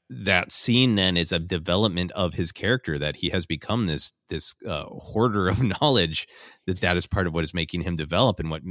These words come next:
what's making him stand out and be capable of things like rescuing, uh, Mace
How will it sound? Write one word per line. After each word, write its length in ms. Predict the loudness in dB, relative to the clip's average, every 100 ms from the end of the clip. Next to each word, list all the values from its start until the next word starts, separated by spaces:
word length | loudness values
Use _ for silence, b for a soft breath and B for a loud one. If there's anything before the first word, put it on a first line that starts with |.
| -10
what's 320 | -8 -8 -8 -4
making 300 | -4 -2 -4
him 220 | -4 -4
stand 360 | -4 -2 0
out 260 | 2 2 0
and 140 | -8
be 100 | -12
capable 440 | -2 -2 -2 -6 -8
of 80 | -4
things 240 | -2 -2
like 180 | -4 -2
rescuing, 500 | 0 0 -2 -10 -14 -14
uh, 240 | -12 -10 -14 _ _
Mace 420 | -4 -2 -2 -8